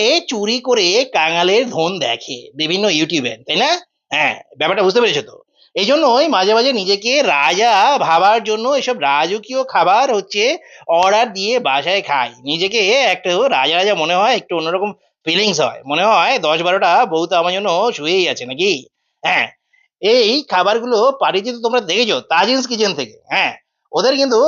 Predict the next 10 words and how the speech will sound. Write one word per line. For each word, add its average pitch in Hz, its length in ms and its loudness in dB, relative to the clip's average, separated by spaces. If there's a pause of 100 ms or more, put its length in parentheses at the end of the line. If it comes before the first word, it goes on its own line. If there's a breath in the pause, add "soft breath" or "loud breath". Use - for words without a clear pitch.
(120)
খাবার 202 260 2
দাবারের 233 480 2
প্রেজেন্টেশন 226 500 -2
আমার 226 220 0
কাছে 240 160 0
বেশ 180 420 -2
ভালো 196 180 2
লেগেছে। 170 380 -2 (720)
আর 226 180 4 (160)
এই 196 140 0